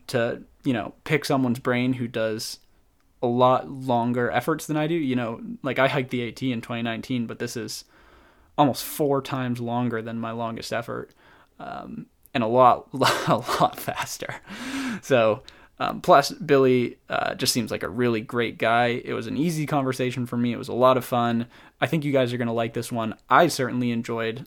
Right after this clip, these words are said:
uh, recording this episode. So, Billy, thank you so much for coming on the podcast, and congratulations on your effort. You have deserved a nice long break from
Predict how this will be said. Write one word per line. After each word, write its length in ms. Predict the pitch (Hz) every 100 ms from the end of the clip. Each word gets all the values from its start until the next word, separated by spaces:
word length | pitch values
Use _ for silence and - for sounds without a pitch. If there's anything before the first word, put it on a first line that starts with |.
| _
uh, 280 | 127 120 113
recording 440 | 127 123 170 147 131
this 120 | 123
episode. 500 | 127 127 127 123 120
So, 360 | - 117 110 120 - - _ -
Billy, 300 | 139 139 131
thank 340 | 127 143 147
you 80 | 147
so 180 | 131 131
much 280 | 127 120 -
for 100 | -
coming 340 | - 185 170
on 340 | 127 123 123 120 139
the 160 | 123 -
podcast, 720 | - 131 127 127 123 - - -
and 100 | 131
congratulations 760 | 123 120 127 131 127 123 123
on 140 | 120 113
your 140 | -
effort. 420 | 143 147 139 127 - _ -
You 80 |
have 100 | 135
deserved 380 | 131 131 135 127
a 80 | 123
nice 460 | 120 151 170 - 135
long 400 | 135 139 135 123
break 500 | 127 120 107 - -
from 520 | - 110 95 104